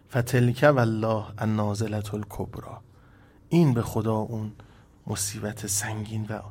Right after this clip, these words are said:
عظیم. و المصیبة العظمی لا مثلها نازله. این اون مصیبتیه که هیچ مصیبتی معادل این نیست. ولا بائقة عاجله اعلن بها کتاب الله جل ثناؤه فی افنیتکم فی ممساکم و مصبحکم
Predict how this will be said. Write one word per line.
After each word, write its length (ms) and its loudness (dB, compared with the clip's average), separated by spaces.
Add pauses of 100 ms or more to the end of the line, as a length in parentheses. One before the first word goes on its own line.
(240)
عظیم. 440 -6
و 40 0
المصیبة 680 -2
العظمی 580 2 (420)
لا 260 12
مثلها 580 8
نازله. 600 2 (500)
این 160 10
اون 100 12
مصیبتیه 600 8
که 120 2
هیچ 200 2
مصیبتی 520 4
معادل 420 2
این 280 -4
نیست. 360 -10 (1000)
ولا 260 10
بائقة 640 8
عاجله 680 -2
اعلن 500 10
بها 320 8
کتاب 420 8
الله 840 10
جل 360 10
ثناؤه 760 8
فی 260 4
افنیتکم 960 4
فی 240 -2
ممساکم 760 6
و 80 8
مصبحکم 800 0